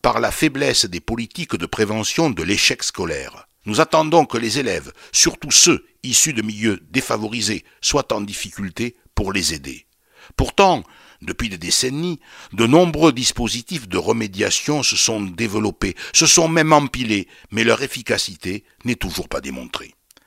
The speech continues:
Un suivi plus rapproché, une attention apportée au quotidien à chaque enfant par le biais d'un enseignement individualisé serait nécessaire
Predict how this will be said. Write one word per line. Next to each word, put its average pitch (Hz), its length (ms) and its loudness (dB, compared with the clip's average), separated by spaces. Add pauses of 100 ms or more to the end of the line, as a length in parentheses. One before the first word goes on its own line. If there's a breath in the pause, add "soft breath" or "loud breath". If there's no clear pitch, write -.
(400 loud breath)
Un - 160 -4
suivi 120 440 0
plus - 200 -8
rapproché, 170 720 -4 (220 loud breath)
une 107 160 2
attention 120 680 4
apportée 117 600 -2 (240 loud breath)
au 87 120 -2
quotidien 160 680 2
à 95 60 0
chaque - 280 0
enfant 147 400 2
par 101 200 -2
le 107 100 2
biais 117 260 0
d'un 95 160 -4
enseignement 104 600 -2
individualisé 113 880 -2 (260 loud breath)
serait 156 340 4
nécessaire 135 680 2